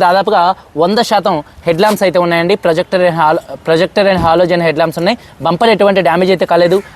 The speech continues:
అలాగే ఫాగ్ ల్యాంప్స్ ఎటువంటి డ్యామేజ్ అయితే కాలేదు. గ్రిల్ కూడా ఎటువంటి డ్యామేజ్ అయితే కాలేదండి. అలాగే కార్ యొక్క లెఫ్ట్ సైడ్ లుక్ చూపిస్తున్నాను చూడొచ్చండి. కార్ యొక్క లెఫ్ట్ సైడ్లో ఎటువంటి స్క్రాచెస్ కానీ ఎటువంటి డెంట్స్ అయితే లేదండి. షోరూమ్ పీస్ ఎలా ఉన్న, ఎలా ఉంటుందో ఈ కార్ అయితే అలా ఉందండి. అలాగే టైర్స్ విషయంలో చూసుకున్నట్లయితే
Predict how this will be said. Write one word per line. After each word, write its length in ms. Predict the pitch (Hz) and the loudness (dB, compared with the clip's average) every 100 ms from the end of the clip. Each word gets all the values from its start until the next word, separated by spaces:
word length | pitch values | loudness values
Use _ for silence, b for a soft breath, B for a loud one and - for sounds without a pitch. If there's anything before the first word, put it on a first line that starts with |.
| - | -2
అలాగే 200 | 175 180 | 0 0
ఫాగ్ 180 | 160 175 | 0 0
ల్యాంప్స్ 180 | 202 190 170 | 0 0 0
ఎటువంటి 260 | 175 180 160 | 0 0 0
డ్యామేజ్ 240 | 156 170 175 | 0 0 0
అయితే 100 | 170 | 0
కాలేదు. 220 | 170 170 190 156 | 0 0 0 0
గ్రిల్ 220 | 170 180 | 2 2
కూడా 120 | 175 180 | 2 2
ఎటువంటి 260 | 143 170 160 | 0 -2 -2
డ్యామేజ్ 240 | 139 147 147 | -2 -2 -2
అయితే 120 | 147 175 | -2 0
కాలేదండి. 420 | 143 139 139 143 151 B B 175 | 0 2 0 -2 -6 B B 0
అలాగే 240 | 226 214 196 B - | 2 2 0 B -2
కార్ 160 | 180 208 | 0 0
యొక్క 140 | 220 190 175 | 0 0 -2
లెఫ్ట్ 140 | - | -2
సైడ్ 120 | 226 220 | -2 -2
లుక్ 120 | 208 | -2
చూపిస్తున్నాను 420 | 190 180 190 175 170 | -2 -2 -4 -2 -2
చూడొచ్చండి. 380 | 175 180 175 180 180 B B | -2 -2 0 0 -2 B B
కార్ 160 | 170 196 | 0 2
యొక్క 140 | 220 208 175 | 0 0 -2
లెఫ్ట్ 140 | - | -2
సైడ్లో 240 | 208 190 170 180 B B 170 | -2 0 0 -2 B B -2
ఎటువంటి 360 | 233 240 233 214 | 0 0 0 -2
స్క్రాచెస్ 400 | - 175 180 202 196 | 0 0 0 0 0
కానీ 140 | 185 165 | 0 -2
ఎటువంటి 320 | 185 214 190 156 | 0 0 0 -2
డెంట్స్ 220 | 175 190 | -2 -2
అయితే 140 | 175 165 | 0 0
లేదండి. 280 | 160 165 220 - | 0 0 -2 -2
షోరూమ్ 300 | 208 220 220 | 0 2 0
పీస్ 140 | 214 190 | -2 0
ఎలా 100 | 175 175 | 0 0
ఉన్న, 120 | 170 160 _ - 160 | -4 -6 _ -8 -2
ఎలా 120 | 175 185 | 0 0
ఉంటుందో 220 | 170 208 180 | 0 0 0
ఈ 20 | 160 | 0
కార్ 120 | 170 170 | 0 0
అయితే 120 | 170 185 | 0 0
అలా 120 | 147 143 | 2 0
ఉందండి. 300 | 143 123 135 B B 170 | -2 -4 -6 B B 0
అలాగే 180 | 214 208 | 0 0
టైర్స్ 240 | 190 202 233 | -2 -2 -2
విషయంలో 280 | 226 226 202 185 | -2 0 0 0
చూసుకున్నట్లయితే 580 | - 190 170 160 175 | -2 -2 0 -2 0